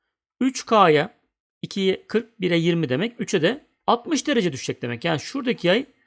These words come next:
şuradaki yay altmış derecelik bir yay olacak. Yarıçapı da biliyoruz. On iki birim. İki pi çarpı on iki çarpı altmış bölü üç yüz altmış. Sadeleştirdiğimizde altı gelecek.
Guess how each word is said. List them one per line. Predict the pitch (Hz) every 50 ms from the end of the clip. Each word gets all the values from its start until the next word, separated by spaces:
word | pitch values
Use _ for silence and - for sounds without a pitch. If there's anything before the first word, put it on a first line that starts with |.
| _ _ _ _ _ _
şuradaki | - 208 190 180 170 - 220
yay | 277 - - - -
altmış | 202 220 233 - 320 277 - -
derecelik | 330 302 240 196 180 156 - -
bir | 139
yay | 131 123 117 110
olacak. | 95 98 104 117 113 _ _ _ _ _ _ _ _ _ _ _ _ _ -
Yarıçapı | 151 175 233 240 - 294 277 294
da | 294 269
biliyoruz. | 269 269 262 226 247 233 - - - _ _ _ _ _
On | - 220 254
iki | 254 - 196 165
birim. | 151 143 196 - _ _ _ _ _ _ _ _ _ _ _ _ _ -
İki | - - - - - 285 294
pi | - 262 254 254 247 240
çarpı | - 240 240 226 220 - 226 226
on | - 254 285 285
iki | 262 - 196 -
çarpı | - 190 170 156 143 - - 262 294 - - _ _ _ -
altmış | 202 214 220 - - 247 277 269 - - - _ -
bölü | 220 220 277 294 - - _ -
üç | 233 233 - - -
yüz | 214
altmış. | 226 202 - - 185 143 - - - _ _ _
Sadeleştirdiğimizde | _ - 190 180 185 190 196 190 - - 202 190 170 185 180 170 147 123 123 -
altı | - 156 151 151 160 - 226
gelecek. | 220 233 214 196 220 240 240 240 _